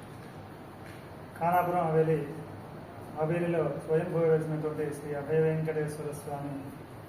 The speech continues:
స్వామివారి వార్షిక బ్రహ్మోత్సవాలు ఈ నెల ముప్పైవ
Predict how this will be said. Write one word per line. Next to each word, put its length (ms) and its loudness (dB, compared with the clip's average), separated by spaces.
స్వామివారి 480 4
వార్షిక 340 2
బ్రహ్మోత్సవాలు 800 2
ఈ 120 4
నెల 140 8
ముప్పైవ 340 4